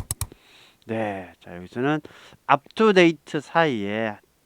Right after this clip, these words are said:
대시가 찍혀 있는데, 자, 이게 이제 그 복합어, 예, 복합어를 나타낼 때의 그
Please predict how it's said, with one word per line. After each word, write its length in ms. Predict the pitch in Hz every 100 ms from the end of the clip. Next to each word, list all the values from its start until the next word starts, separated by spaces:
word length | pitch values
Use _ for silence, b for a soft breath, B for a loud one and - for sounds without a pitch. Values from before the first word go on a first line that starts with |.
| -
대시가 440 | 117 - 202 185
찍혀 340 | - - - 131
있는데, 680 | 101 87 87 135 127 90 - _ - B B B B B B B B -
자, 520 | 233 208 196 95 196 104
이게 340 | 123 160 180
이제 300 | 127 123 123
그 160 | 110 101 _ _ _
복합어, 800 | - 110 - 185 233 185 120 90 - -
예, 220 | 101 92 _ _
복합어를 1700 | 107 110 _ - 196 202 208 202 190 180 180 175 180 180 180 180 170
나타낼 600 | 147 120 - 135 123 117 113
때의 520 | - 120 120 139 139
그 160 | -